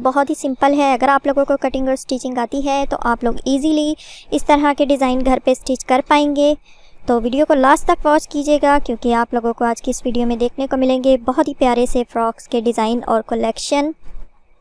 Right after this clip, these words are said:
न्यू डिज़ाइनिंग आइडियाज़ के साथ, न्यू स्टाइल के साथ बहुत ही प्यारे प्यारे फ्रॉक्स के पैटर्न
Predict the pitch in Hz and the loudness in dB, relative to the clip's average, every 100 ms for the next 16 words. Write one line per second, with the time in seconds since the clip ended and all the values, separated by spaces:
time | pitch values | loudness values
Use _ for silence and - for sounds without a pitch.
0 | - - - - - - - 262 269 302 | -20 -20 -20 -20 -20 -12 -4 2 4 4
1 | 285 269 269 247 226 233 262 285 - 302 | 4 2 2 2 0 0 2 0 0 -2
2 | 285 277 269 254 262 302 - 285 269 277 | 0 0 0 0 -2 -2 -2 0 0 -2
3 | - 269 262 254 262 285 262 254 254 254 | -4 -2 -2 -2 -4 -4 -2 -2 -2 -2
4 | 247 - 247 240 - 254 240 233 269 262 | -2 -4 -4 -4 -4 0 0 0 -2 -2